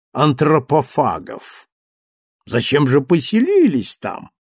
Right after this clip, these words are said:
Потому что там страна чудес.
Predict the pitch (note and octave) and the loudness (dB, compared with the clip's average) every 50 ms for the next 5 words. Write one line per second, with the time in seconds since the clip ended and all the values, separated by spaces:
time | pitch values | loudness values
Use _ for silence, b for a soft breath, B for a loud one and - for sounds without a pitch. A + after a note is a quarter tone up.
0 | _ _ - - B3+ A#3+ D4+ F4 E4 G#3+ - - - F#3+ - - A3 A3+ B3 A3 | _ _ -2 -2 0 0 0 0 0 -2 0 2 0 0 0 2 0 2 2 2
1 | - - - - G#3 G#3 G#3+ G#3 G#3 G#3+ G#3 G#3 - - F#3+ E3+ D3+ D3+ F#3+ A#3 | 0 0 -2 -2 0 2 4 4 4 2 0 0 -2 -4 -4 -2 0 0 0 0
2 | A3 D3+ - - - - - _ | 0 -4 -8 -12 -18 -20 -20 _